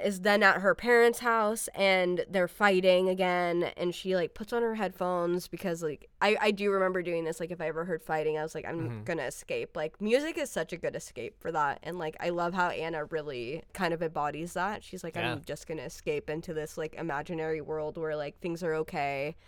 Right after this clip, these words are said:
Speaker 2: Mm-hmm.
Speaker 1: I don't have to worry about this bullshit." I do see her as, like, a really, like, kind of just, like, creative person that's, like,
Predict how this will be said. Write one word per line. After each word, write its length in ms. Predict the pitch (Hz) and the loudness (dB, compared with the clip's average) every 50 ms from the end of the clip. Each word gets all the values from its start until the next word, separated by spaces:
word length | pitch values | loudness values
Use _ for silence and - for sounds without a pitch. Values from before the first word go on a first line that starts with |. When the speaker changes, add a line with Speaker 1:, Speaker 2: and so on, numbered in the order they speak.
| - - | -16 -10
Speaker 2:
Mm-hmm. 220 | 139 131 123 127 113 107 | -8 -6 -6 -6 -6 -4
Speaker 1:
I 60 | 160 | -2
don't 180 | 165 175 165 170 | 2 2 2 2
have 180 | 175 160 160 - | 2 0 -2 -2
to 100 | - 170 | -4 -2
worry 280 | 170 165 165 160 165 | 0 2 4 4 4
about 240 | 165 156 151 135 - | 4 2 2 0 -2
this 160 | 147 165 - | -6 -10 -10
bullshit." 580 | - - - 127 - - - - 101 131 - - - | -10 -12 -10 -10 -10 -10 -10 -10 -8 -8 -10 -10 -6
I 100 | - 175 | -4 -4
do 180 | 196 175 202 190 | -2 0 -2 -2
see 200 | 190 - 175 170 | -2 0 -2 0
her 120 | 185 165 | 0 0
as, 140 | 160 156 180 | 0 0 -2
like, 120 | 170 160 165 | -2 -4 -4
a 60 | 156 | -2
really, 280 | - 160 151 147 143 143 | -2 -2 -2 -2 -2 -4
like, 220 | 143 143 147 - | -4 -4 -6 -6
kind 200 | - 180 165 151 | -6 -6 -4 -4
of 100 | 147 139 _ _ | -4 -6 _ _
just, 200 | - - 170 - 185 | -14 -12 -8 -6 -6
like, 160 | 156 - - | -6 -6 -10
creative 840 | - - 226 196 180 170 160 156 160 156 160 160 156 151 170 - | -6 -4 -2 0 2 2 2 2 2 2 2 0 0 -2 -4 -12
person 460 | - - 180 160 160 - 170 160 156 | -4 0 0 0 0 0 -4 -4 -2
that's, 200 | 156 147 147 - - | -4 -4 -6 -6 -6
like, 120 | 151 151 | -8 -8